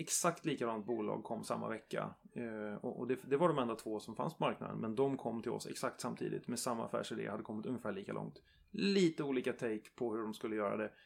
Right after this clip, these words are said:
Och vi hade ju långa diskussioner om det här, för att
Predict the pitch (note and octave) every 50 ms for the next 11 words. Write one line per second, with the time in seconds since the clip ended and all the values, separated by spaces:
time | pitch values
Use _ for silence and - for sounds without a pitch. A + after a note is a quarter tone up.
0 | - - - _ _ _ _ _ _ _ _ _ _ _ _ _ _ _ - C3
1 | B2 A#2+ A#2+ A#2 A2 A#2+ A2+ B2 C3 B2+ B2 B2 A2+ A#2+ B2+ C#3+ C3+ A2+ A2+ A#2+
2 | A2+ - B2+ - C3 A#2+ A2 A2 G#2+ A2+ A#2 A2 G#2 A2 G#2+ G#2+ G#2+ - - A2
3 | A2+